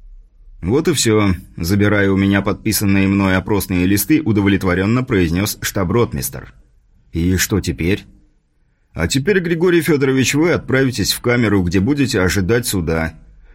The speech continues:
Если согласитесь на рассмотрение в особом порядке, то заседание состоится уже завтра, а приговор будет гораздо мягче».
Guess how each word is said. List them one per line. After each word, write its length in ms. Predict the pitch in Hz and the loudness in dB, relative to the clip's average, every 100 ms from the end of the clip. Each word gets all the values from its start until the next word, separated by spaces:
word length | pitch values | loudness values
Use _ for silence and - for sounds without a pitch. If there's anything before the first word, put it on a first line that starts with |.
| - | -2
Если 340 | 92 113 127 | 0 2 2
согласитесь 680 | 113 131 131 131 139 135 - | 0 0 0 0 0 0 0
на 100 | 117 | 0
рассмотрение 720 | 123 - 131 120 135 127 123 | 0 2 2 2 2 2 2
в 40 | 120 | 2
особом 380 | 117 156 113 | 0 0 0
порядке, 560 | 82 85 85 76 - - - | 0 0 0 -4 -8 -12 -8
то 100 | - | -4
заседание 600 | 123 139 151 160 175 127 | -2 0 0 0 0 0
состоится 540 | 110 104 117 123 139 101 | 0 -2 2 2 2 0
уже 280 | 92 113 101 | 2 2 2
завтра, 600 | 87 87 87 87 78 - | 0 -2 -4 -6 -6 -10
а 140 | - 90 | -6 -4
приговор 480 | 123 117 131 160 139 | -2 0 0 0 2
будет 280 | 120 139 | 2 0
гораздо 440 | 131 98 90 92 110 | 2 2 0 0 0
мягче». 500 | 87 71 - 71 | 0 -2 -6 -8